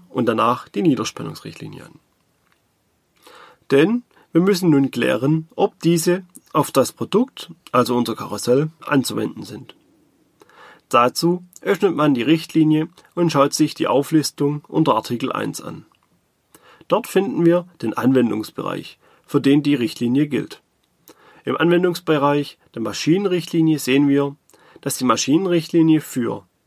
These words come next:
Maschinen, auswechselbare Ausrüstungen, Sicherheitsbauteile, Lastaufnahmemittel, Ketten, Seile und Gurte, abnehmbare Gelenkwellen oder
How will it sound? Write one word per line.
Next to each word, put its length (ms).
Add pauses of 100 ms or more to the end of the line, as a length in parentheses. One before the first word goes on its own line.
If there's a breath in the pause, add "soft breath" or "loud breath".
(200)
Maschinen, 720 (600 soft breath)
auswechselbare 840
Ausrüstungen, 880 (600)
Sicherheitsbauteile, 1200 (800)
Lastaufnahmemittel, 1300 (1080 soft breath)
Ketten, 420
Seile 540
und 160
Gurte, 460 (1080 soft breath)
abnehmbare 640
Gelenkwellen 840 (1400 loud breath)
oder 380